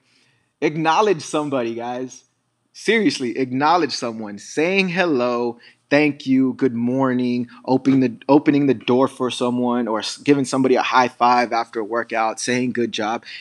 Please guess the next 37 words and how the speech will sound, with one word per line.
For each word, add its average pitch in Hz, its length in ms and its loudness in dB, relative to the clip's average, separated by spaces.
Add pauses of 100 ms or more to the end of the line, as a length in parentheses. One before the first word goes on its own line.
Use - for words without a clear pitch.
It 151 100 6
creates 214 400 2
pos-, 151 480 2
positivity, 170 720 0 (1000)
all 110 60 -8
right? 131 220 -4 (220)
And 139 200 2
it 147 120 2
lifts 147 460 -2
your 123 140 -8
spirits, - 640 -4 (320)
especially 214 640 0
if 147 140 -2
you're 131 100 -4
having 160 360 2
a 123 60 -8
bad 131 340 -2
day. 139 140 0
I 147 160 0
know 170 240 0 (220)
naturally 151 720 2
when 139 180 0
we 143 100 2
have 147 240 2
a 127 60 -4
bad 131 280 -4
day, 143 140 -2
you 196 160 4
don't 202 80 2
wanna 123 120 -8
talk 120 160 -8
to 127 80 -2
anybody. 147 380 0 (540)
You 233 180 4
really, 147 640 0
really 123 440 4
don't. 143 360 0